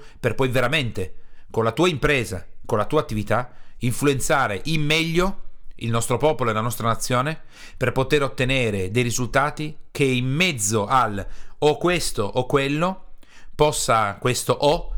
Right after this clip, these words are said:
possa essere sostituito con un "e", e che non necessariamente chi ti sta aiutando a ottenere quello debba risolvere delle difficoltà che non aveva risolto. Anzi, potrebbe proprio essere che tu abbia risolto con la tua impresa e la tua attività da libero professionista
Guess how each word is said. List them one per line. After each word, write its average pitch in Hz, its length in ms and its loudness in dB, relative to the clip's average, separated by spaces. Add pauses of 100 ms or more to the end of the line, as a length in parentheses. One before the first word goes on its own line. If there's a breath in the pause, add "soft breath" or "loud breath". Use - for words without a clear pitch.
possa 120 300 2
essere 123 340 0
sostituito 110 1000 0
con 131 160 2
un 127 140 0
"e", 104 200 -2 (840)
e 131 100 0
che 131 120 0
non 135 160 2
necessariamente 117 1000 0 (300 loud breath)
chi 117 140 -2
ti 92 100 -2
sta - 140 2
aiutando 123 420 0
a 107 40 2
ottenere 107 300 0
quello 127 540 0 (180 soft breath)
debba 113 300 0
risolvere 131 540 2
delle 110 120 0
difficoltà 113 600 0
che 117 100 -4
non 98 100 -2
aveva 98 220 0
risolto. 92 540 -4
Anzi, 120 580 0 (720 soft breath)
potrebbe 104 400 0
proprio 127 280 2
essere 123 320 0
che 101 160 -4
tu - 500 2
abbia 110 260 0
risolto 123 400 2
con 101 100 0
la 104 60 -2
tua - 100 -2
impresa 104 540 -2
e 101 80 -6
la 101 100 -2
tua 104 260 -2
attività 101 380 0
da 120 80 0
libero 104 240 -2
professionista 101 720 -2